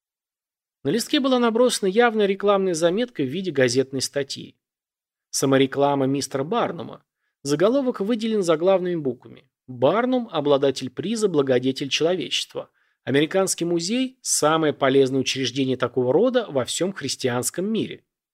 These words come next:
Из текста следовало, что Барнум недавно определен как человек года представительным форумом ведущих деятелей церкви и образования Соединенных Штатов. Ему присуждена золотая медаль,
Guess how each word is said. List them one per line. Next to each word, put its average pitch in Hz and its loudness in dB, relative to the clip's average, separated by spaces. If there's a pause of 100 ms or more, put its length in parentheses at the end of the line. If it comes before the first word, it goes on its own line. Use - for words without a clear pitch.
(1500)
Из 160 -6
текста - -2
следовало, 131 -2 (220)
что - -2
Барнум 233 0
недавно 202 2
определен 180 -2
как 170 -4
человек 185 2
года 180 0
представительным 135 -4
форумом 196 0
ведущих 131 -4
деятелей 131 -2
церкви 175 -2
и - 6
образования 127 0
Соединенных 127 -4
Штатов. - -6 (720)
Ему 135 2
присуждена 139 -2
золотая 143 2
медаль, 180 -4